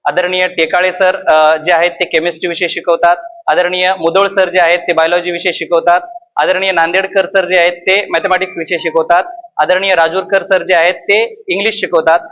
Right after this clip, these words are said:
आणि आमची ही जी वज्रमूठ आहे, आमची हे पाच जणांची जी वज्रमूठ आहे, या वज्रमुठीनं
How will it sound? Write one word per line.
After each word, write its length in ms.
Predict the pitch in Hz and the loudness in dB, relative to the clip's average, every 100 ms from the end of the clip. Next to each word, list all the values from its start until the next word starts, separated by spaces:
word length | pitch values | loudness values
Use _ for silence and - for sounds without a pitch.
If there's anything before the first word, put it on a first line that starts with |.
| - _ | -20 _
आणि 220 | 156 175 190 | -4 -2 0
आमची 460 | 180 185 202 190 | -2 -4 -6 -4
ही 80 | 202 | -2
जी 100 | 214 | 0
वज्रमूठ 500 | 185 185 208 202 196 180 | 0 2 0 0 -2 0
आहे, 140 | 143 | 0
आमची 540 | 143 160 165 185 185 | 0 -2 -2 -2 -2
हे 60 | 196 | -2
पाच 340 | 190 - 185 | -4 -2 -2
जणांची 420 | 190 196 196 190 185 | 0 -2 -2 -4 -2
जी 120 | 190 | 0
वज्रमूठ 440 | 175 180 202 202 180 | 0 0 -4 -2 0
आहे, 160 | 175 196 - _ - | 0 0 -10 _ -4
या 140 | 185 | 0
वज्रमुठीनं 800 | 180 170 180 208 190 160 208 196 | 2 2 0 -2 -4 -4 -2 0